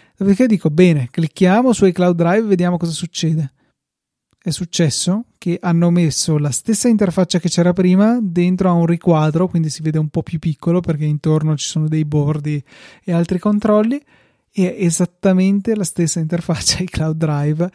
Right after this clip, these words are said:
che abbiamo avuto in precedenza con la versione, diciamo, ufficiale di, del sito web di iCloud. Beh, grande, grande delusione da parte mia. Purtroppo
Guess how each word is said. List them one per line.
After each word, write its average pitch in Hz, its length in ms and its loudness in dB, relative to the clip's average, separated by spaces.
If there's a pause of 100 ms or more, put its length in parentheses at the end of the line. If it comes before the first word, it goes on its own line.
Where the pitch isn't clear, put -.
(380)
che 151 300 -2
abbiamo 151 360 0
avuto 151 520 0
in 147 100 -2
precedenza 147 580 -2
con 151 160 -2
la 143 100 -2
versione, 147 500 -2
diciamo, 139 500 -4
ufficiale 147 840 -2 (460)
di, 147 600 0
del 156 180 0
sito 160 280 -2
web 147 200 0
di 151 140 0
iCloud. 143 520 -4 (280)
Beh, 185 260 -6
grande, 156 640 -2
grande 147 420 -2
delusione 143 520 -4
da 151 140 -6
parte 147 320 -4
mia. 147 240 -2
Purtroppo 143 580 -4